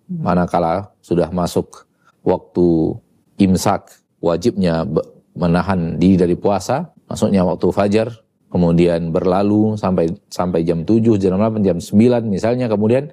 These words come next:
pada jam sembilan itu baru kemudian kita berniat untuk melakukan puasa qadha, maka itu tidak boleh. Itu hanya boleh untuk puasa-puasa sunat. Adapun puasa wajib, maka niatnya harus ada dari, dari malam hari.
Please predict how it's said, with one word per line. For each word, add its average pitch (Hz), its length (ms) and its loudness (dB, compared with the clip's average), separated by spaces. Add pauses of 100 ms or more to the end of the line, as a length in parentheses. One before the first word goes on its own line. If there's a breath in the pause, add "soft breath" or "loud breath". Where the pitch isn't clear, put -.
(100)
pada 92 200 0
jam 98 160 0
sembilan 139 320 0
itu 123 160 -2
baru 92 200 2
kemudian 90 320 0
kita 87 180 0
berniat 92 420 0
untuk 92 320 -4
melakukan 92 520 -2
puasa 82 420 -2
qadha, 87 420 -2
maka 104 200 -8
itu 98 120 -10
tidak 71 200 -2
boleh. 71 240 -2 (380)
Itu 104 160 0
hanya 98 240 0
boleh 101 240 0
untuk 95 240 -2
puasa-puasa 101 800 -2
sunat. 85 400 -2 (160)
Adapun 139 320 -4 (160)
puasa 98 240 -2
wajib, 82 400 -2 (240)
maka 104 240 -2
niatnya 95 400 0
harus 98 240 -2
ada 85 160 0
dari, 80 400 0
dari 80 240 0
malam 73 320 -4
hari. 67 240 -6